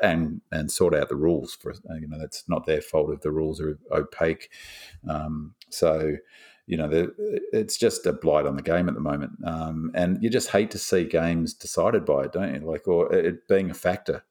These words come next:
Um, as I said, that would, you would have justification if you're a G W S fan to be ropeable,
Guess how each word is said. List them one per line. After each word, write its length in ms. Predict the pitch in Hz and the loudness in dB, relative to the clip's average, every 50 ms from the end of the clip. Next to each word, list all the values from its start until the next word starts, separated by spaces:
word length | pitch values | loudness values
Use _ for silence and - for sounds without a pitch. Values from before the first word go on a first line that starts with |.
| _ - | _ -8
Um, 340 | 82 82 82 82 80 85 - | -6 -6 -4 -6 -6 -4 -2
as 160 | - 95 85 | -2 -2 -2
I 40 | 90 | -2
said, 260 | - - 110 92 - | 0 2 0 2 4
that 140 | 98 104 65 | 2 2 4
would, 200 | 69 104 98 - | 4 2 2 4
you 120 | 104 107 | 2 2
would 220 | 98 107 120 113 98 | 4 4 4 4 4
have 300 | 98 95 98 85 - - | 4 4 2 2 0 0
justification 840 | - 101 101 - - - 95 - - - - 80 82 82 - 87 | 2 2 2 2 -4 -6 -8 -8 -8 -2 0 0 0 0 0 -4
if 100 | 78 71 | -2 -2
you're 180 | 78 78 73 73 | -2 0 0 0
a 60 | 73 | 0
G 160 | - 82 78 | -2 -2 0
W 320 | 76 78 76 78 73 76 78 | 0 0 0 2 2 2 2
S 120 | - - | 2 0
fan 240 | - - 78 76 76 | -4 -4 -4 -4 -4
to 60 | 73 | -6
be 120 | - 80 76 | -8 -8 -4
ropeable, 540 | 76 76 80 82 - 87 73 78 76 69 | 0 2 2 2 0 -2 -2 -2 -2 -2